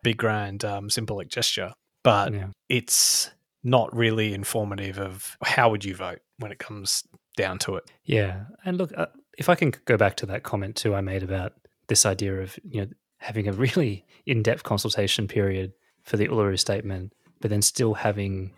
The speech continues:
Speaker 2: prominent Indigenous c-, communities saying, showing their lack of support and the, the No campaign, I think it just goes to show that this, this skepticism around the voice and how that will then translate, how is it gonna work when you have such an incredible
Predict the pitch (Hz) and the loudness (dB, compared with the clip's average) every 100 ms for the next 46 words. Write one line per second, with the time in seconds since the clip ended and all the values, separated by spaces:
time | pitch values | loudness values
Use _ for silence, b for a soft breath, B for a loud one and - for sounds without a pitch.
0 | _ - 107 98 98 - - 117 107 104 | _ 0 0 2 -2 -6 -6 -2 0 0
1 | 101 - - - 117 101 98 113 98 95 | 0 -4 -8 -6 -2 0 0 0 0 -4
2 | 92 - 113 104 98 92 104 131 110 - | -6 -2 2 2 0 0 0 0 0 -2
3 | - 98 92 175 - 117 101 107 120 117 | -2 -2 -2 -6 -10 -6 -6 -6 -6 -6
4 | 113 98 98 113 - 101 92 - - 139 | -2 -2 0 -2 -4 -6 -6 -6 -6 -10
5 | - b b - 196 202 180 151 139 127 | -14 b b -2 0 0 0 0 0 2
6 | - 107 123 117 98 - 98 - - _ | 4 6 4 4 0 0 0 0 -2 _
7 | _ 135 - - 151 - - 117 104 98 | _ 0 2 4 2 2 0 2 2 2
8 | 104 131 104 101 98 110 98 110 110 - | 2 2 2 0 0 -2 0 0 0 -2
9 | 101 104 101 104 101 113 110 - 135 156 | -2 -2 -2 -4 -2 -2 -2 -2 -2 0
10 | 147 131 110 101 113 107 - - _ _ | 0 -2 -2 0 -2 -2 -10 -20 _ _
11 | 120 113 113 107 131 131 - - _ _ | 2 4 4 2 0 0 -4 -16 _ _
12 | - 120 - 104 - 107 104 101 98 101 | -4 -2 0 -2 0 0 0 0 -2 -6